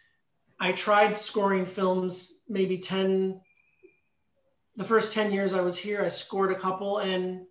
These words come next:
I didn't like it. I love, I didn't like it at all. I love sc-, composing for concert band.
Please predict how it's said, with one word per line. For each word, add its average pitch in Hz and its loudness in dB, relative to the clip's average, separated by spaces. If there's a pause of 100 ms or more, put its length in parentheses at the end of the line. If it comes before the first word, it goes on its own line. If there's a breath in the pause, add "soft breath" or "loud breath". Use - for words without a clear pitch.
(760)
I 175 -12
didn't 175 -4
like 151 -8
it. - -16 (680)
I 175 -4
love, 180 -2 (180)
I 180 -4
didn't 208 -2
like 196 4
it 185 0
at 170 0
all. 165 2
I 160 -2
love 170 -2
sc-, - -16 (180)
composing 156 -8
for 147 -12
concert 160 -14
band. - -20